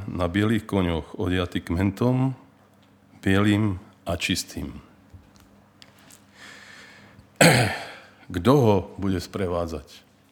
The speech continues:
No, predsa tí, za ktorých položil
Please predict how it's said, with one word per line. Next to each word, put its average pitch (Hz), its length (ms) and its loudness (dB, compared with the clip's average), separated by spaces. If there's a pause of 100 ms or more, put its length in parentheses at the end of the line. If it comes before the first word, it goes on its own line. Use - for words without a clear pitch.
(1120)
No, 95 160 -6
predsa 95 480 -2
tí, 113 320 0 (160)
za 98 240 -8
ktorých 104 400 0
položil 98 640 2